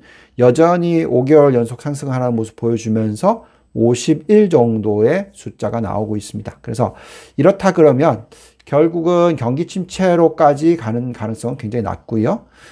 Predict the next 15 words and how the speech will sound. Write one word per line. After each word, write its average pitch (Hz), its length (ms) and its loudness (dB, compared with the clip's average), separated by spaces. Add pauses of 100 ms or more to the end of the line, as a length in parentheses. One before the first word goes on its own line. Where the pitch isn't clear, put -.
(160)
어, 110 380 -6
지금 123 360 0
이렇게 127 460 -2
수익률이 143 680 -2
좋았던 - 440 0
부분이 117 600 -2 (280)
올해 135 260 4
경제 117 280 -4
성장률이 120 500 -2
이점육 117 400 -2
프로나 139 300 -2
나왔기 104 360 -2
때문에 131 500 -4 (280)
당연히 147 500 -2 (100)
좋은 113 240 0